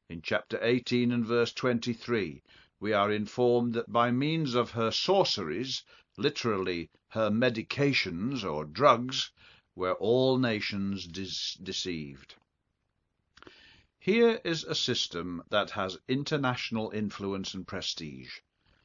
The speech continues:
People believe that they are being healed by her teachings, but they are used in order to deceive them. Her philosophy is claimed to be one that heals, that brings peace to the nations.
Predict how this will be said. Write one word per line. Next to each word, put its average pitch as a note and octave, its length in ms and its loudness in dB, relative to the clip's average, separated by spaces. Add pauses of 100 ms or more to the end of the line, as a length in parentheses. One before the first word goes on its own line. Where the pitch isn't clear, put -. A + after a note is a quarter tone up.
(360)
People A2 360 0
believe A2+ 520 2
that A2 240 -2
they G#2+ 200 4
are G#2+ 220 6
being A2+ 340 2
healed A2 640 0
by G#2 200 4
her B2 200 4
teachings, F#2+ 880 -2 (460)
but F2 160 -6
they F#2+ 180 0
are G2 400 2
used B2 540 0
in F2 180 -8
order F#2+ 300 -2
to F#2+ 180 -8
deceive D#2 520 -10
them. C#2+ 220 -18 (1080)
Her D3+ 140 0
philosophy D3 760 4
is A#2+ 160 4
claimed D#3 400 2
to D3 100 -4
be C3 240 2
one A#2+ 380 4
that B2 260 4
heals, F2 920 0 (320)
that B2+ 260 0
brings E3 320 2
peace - 540 -2
to A#2+ 120 -2
the B2 120 2
nations. F2+ 800 0